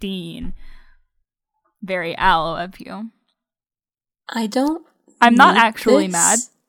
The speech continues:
Speaker 1: <laughs> Just so you know. Just so, so this doesn't get in your head. <laughs>
Speaker 2: Well, now I'm never gonna visit you ever again, and you're
Speaker 1: Okay.
Speaker 2: just
Speaker 1: <laughs> Okay.
Speaker 2: uninvited from my life, so.
Speaker 1: Oh, I'm uninvited from you visiting me.
Speaker 2: Yeah,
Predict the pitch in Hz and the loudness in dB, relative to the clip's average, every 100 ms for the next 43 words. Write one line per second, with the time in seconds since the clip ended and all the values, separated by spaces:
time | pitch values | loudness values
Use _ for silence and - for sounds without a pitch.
0 | _ _ - 277 - - - - - - | _ _ 4 4 4 -2 -10 -12 -16 -20
1 | - _ - - _ - - - 277 254 | -20 _ -6 -6 _ -8 -6 -2 0 2
2 | 214 185 202 - - 269 - 480 523 403 | 2 0 0 -6 -10 -10 -4 -2 -2 0
3 | 508 294 233 262 247 - 226 226 196 202 | 2 2 2 2 2 4 2 2 0 -2
4 | 208 196 220 202 214 320 _ _ - 285 | -2 -2 0 0 0 -2 _ _ -4 -4
5 | 285 311 _ - - _ _ - - 220 | -4 -16 _ -20 -20 _ _ -16 -4 4
6 | 247 294 403 311 214 196 190 190 190 190 | 6 6 6 6 4 2 -2 -2 -2 -2
7 | 190 - 196 196 185 185 190 190 202 214 | -4 -2 -2 -2 -4 -4 -4 -4 -6 -8
8 | - 180 262 - - - - - - 285 | -8 0 2 4 2 -2 -10 -12 2 4
9 | 208 190 196 185 - - _ - - 190 | 4 2 0 -2 -8 -12 _ -16 -6 -4
10 | 185 185 220 277 - - - - - 220 | -2 -2 0 -2 -2 -8 -6 -6 -6 2
11 | 262 311 190 - 202 277 254 214 196 185 | 4 4 2 0 0 2 -2 -4 -6 -6
12 | 180 - 185 185 208 214 196 180 190 247 | -8 -8 -6 -4 -4 -4 -6 -4 -2 -2
13 | 190 202 247 _ _ _ _ _ _ 233 | -4 -10 -18 _ _ _ _ _ _ -2
14 | 508 - | 0 0